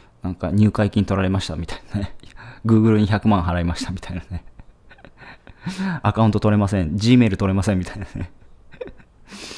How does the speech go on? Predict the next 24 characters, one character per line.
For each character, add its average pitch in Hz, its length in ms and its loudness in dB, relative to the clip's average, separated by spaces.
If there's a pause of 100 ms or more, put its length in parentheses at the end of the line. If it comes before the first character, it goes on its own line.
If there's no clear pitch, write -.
(360)
今 349 140 8
日 - 20 6
か 151 60 8
ら 117 80 6
Gmail 131 420 6
取 107 160 2
れ 101 80 4
る 90 60 -2
し 131 100 -6
ね。 151 100 2
Gmail 131 420 2
取 113 120 2
れ 107 60 4
れ 104 40 2
ば 92 80 0
YouTube 98 300 0
で 92 100 -2
き 113 80 -2
る 90 140 -2
し。 - 320 -12 (1120)
う 95 40 -4
ん。 90 460 -4 (1500)
そ - 220 -18
う。 - 60 -12